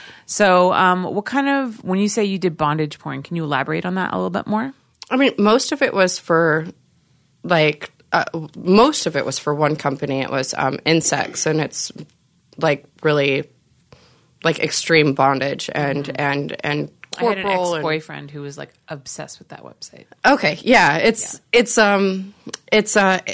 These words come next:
Speaker 2: it's a, it's a company that's known to put out some kind of intense things and,
Speaker 1: Mm-hmm.
Speaker 2: um, and, um, put a lot of effort into production and stuff like that. So,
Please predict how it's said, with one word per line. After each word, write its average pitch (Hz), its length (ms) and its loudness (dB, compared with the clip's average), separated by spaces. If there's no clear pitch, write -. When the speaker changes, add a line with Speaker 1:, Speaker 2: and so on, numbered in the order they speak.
Speaker 2:
it's 233 200 4
a, 233 100 6
it's 190 320 0
a - 40 -16
company 220 460 4
that's 208 220 0
known 165 360 2
to 156 480 2
put 170 160 2
out 156 160 2
some 160 320 -2
kind 151 360 0
of 151 200 -2
intense 160 500 0
things 156 460 0
and, 156 200 -4
Speaker 1:
Mm-hmm. 147 200 -4
Speaker 2:
um, 156 180 -8
and, 151 560 0
um, 165 720 -4
put 190 180 2
a 170 80 4
lot 151 260 4
of 147 300 0
effort 156 320 0
into 147 220 -2
production - 640 -4
and - 120 -4
stuff - 280 -4
like 156 180 -4
that. - 300 0
So, 85 320 -4